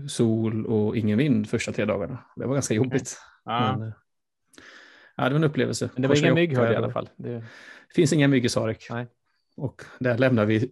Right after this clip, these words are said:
Speaker 1: myggämnet. <laughs>
Speaker 3: Ska vi inte prata mer om det?
Speaker 1: Nej. Nej, det var fantastiskt. Det var väldigt skönt att komma fram också.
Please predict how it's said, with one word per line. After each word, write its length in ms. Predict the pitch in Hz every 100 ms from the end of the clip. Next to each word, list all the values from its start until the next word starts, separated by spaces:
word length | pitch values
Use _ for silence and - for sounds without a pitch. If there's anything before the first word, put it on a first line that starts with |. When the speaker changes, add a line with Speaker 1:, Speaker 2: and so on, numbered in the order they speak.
| -
Speaker 1:
myggämnet. 600 | 127 110 120 107 127 -
<laughs> 640 | 147 - - - - -
Speaker 3:
Ska 100 | -
vi 60 | 123
inte 120 | 156
prata 180 | - 123
mer 140 | 110 104
om 60 |
det? 120 | 135 180 - _ -
Speaker 1:
Nej. 340 | 151 131 139 - - - - - _ -
Nej, 80 | 135
det 60 |
var 60 | 123
fantastiskt. 520 | 135 127 104 117 -
Det 60 | 147
var 80 | 135
väldigt 200 | 131 -
skönt 120 | 113
att 60 |
komma 120 | 110 110
fram 220 | 113 113
också. 200 | 113